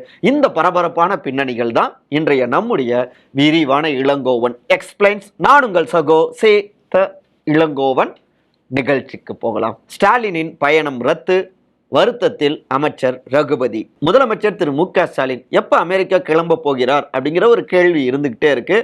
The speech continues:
அதே நேரத்துல அவருடைய புதுக்கோட்டை பயணம் ரத்து செய்யப்பட்டிருக்குங்க. என்ன அப்படின்னு விசாரிச்சோம்னா இரண்டு காரணங்கள் அடுக்கப்படுதுங்க. ஒன்று, அஹ், பகுஜன் சமாஜ் பார்ட்டியுடைய மாநில தலைவரான திரு ஆம்ஸ்ட்ராங், அவர் படுகொலை செய்யப்பட்டார் இல்லையா, அவருடைய உடல் அடக்கம் செய்யப்படுவதற்கு முன்பாக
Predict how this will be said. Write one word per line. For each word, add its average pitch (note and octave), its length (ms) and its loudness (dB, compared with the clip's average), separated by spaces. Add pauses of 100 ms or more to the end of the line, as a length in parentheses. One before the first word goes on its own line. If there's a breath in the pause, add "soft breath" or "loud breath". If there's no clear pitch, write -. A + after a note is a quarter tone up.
அதே D#3+ 280 2
நேரத்துல F#3+ 380 -2 (100)
அவருடைய B3 380 2
புதுக்கோட்டை C4 580 -2
பயணம் C#3 440 -2
ரத்து E3+ 280 0
செய்யப்பட்டிருக்குங்க. B2+ 760 0 (340 loud breath)
என்ன B3+ 220 2
அப்படின்னு F3+ 340 0
விசாரிச்சோம்னா B2+ 580 -2 (120)
இரண்டு F#3 360 0
காரணங்கள் D3+ 640 0
அடுக்கப்படுதுங்க. C#3 680 -2 (120)
ஒன்று, G3+ 380 2 (300 loud breath)
அஹ், D#3+ 220 4
பகுஜன் F#3+ 440 -2
சமாஜ் E3+ 320 0
பார்ட்டியுடைய D3 560 0 (100)
மாநில D#3+ 380 0
தலைவரான C#3+ 520 0
திரு C#3+ 220 -2
ஆம்ஸ்ட்ராங், C#3 540 -4
அவர் C3 200 -2
படுகொலை D#3+ 400 0
செய்யப்பட்டார் A#2+ 640 -4
இல்லையா, F#3+ 240 2 (420 soft breath)
அவருடைய F#3 640 2
உடல் G3+ 320 0
அடக்கம் G3+ 420 0
செய்யப்படுவதற்கு D3+ 680 0
முன்பாக E3+ 580 0